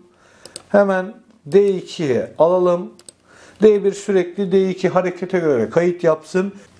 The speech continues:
Videonun başında da bahsettiğimiz gibi harekete göre kayıtta benim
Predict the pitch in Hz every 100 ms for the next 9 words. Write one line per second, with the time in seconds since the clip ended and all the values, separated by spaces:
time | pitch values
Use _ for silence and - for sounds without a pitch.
0 | - 311 302 254 233 233 233 233 214 202
1 | 208 208 214 214 214 214 208 180 143 139
2 | 196 165 175 208 208 233 240 214 165 143
3 | 202 202 175 - 202 208 185 214 214